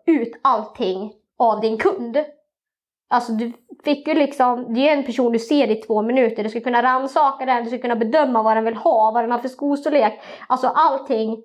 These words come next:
sånt, för att du, ditt mål är ju att det ska bli ett köp. Och så är det ju när du tränar häst också. Du vill ha en ny kund för du vill ha en ny häst. Eh, och jag tror att man har tagit med sig det där ganska mycket. Och oavsett bransch så gäller det ju att leverera rätt produkt till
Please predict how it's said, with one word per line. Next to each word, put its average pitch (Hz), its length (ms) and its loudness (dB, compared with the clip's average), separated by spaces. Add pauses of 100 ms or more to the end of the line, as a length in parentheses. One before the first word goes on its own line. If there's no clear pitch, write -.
(120)
sånt, 226 420 0
för 247 100 -2
att 240 60 -6
du, 226 320 -8
ditt 277 300 -2
mål 311 200 4
är - 40 -2
ju 202 60 0
att 208 100 -2
det 220 60 -10
ska 208 100 -6
bli 220 140 -4
ett 233 100 -6
köp. - 380 -2 (500)
Och 269 100 2
så 277 140 2
är 247 120 4
det 269 60 2
ju 269 80 0
när 254 120 0
du 226 60 0
tränar 226 240 -4
häst 233 220 -4
också. - 220 -2
Du 220 100 -2
vill 247 100 0
ha 294 180 4
en 240 80 -6
ny 202 100 -4
kund 214 240 -4
för 226 60 0
du 208 60 2
vill 208 100 2
ha 202 80 2
en 208 60 -2
ny 220 100 -4
häst. - 480 -4 (640)
Eh, 208 460 0 (180)
och - 280 -10
jag 233 160 -4
tror 262 140 2
att 254 100 -2
man 240 140 -6
har 233 80 -4
tagit 247 220 -2
med 349 260 2
sig 226 100 -4
det 240 80 0
där 247 280 2
ganska 220 280 -4
mycket. 254 580 0
Och 262 100 0
oavsett 269 460 0
bransch 269 320 0
så 247 200 -2
gäller 247 340 2
det 226 60 2
ju 233 140 2
att 220 60 0
leverera 233 520 2
rätt 269 240 -2
produkt 254 420 0
till 220 220 2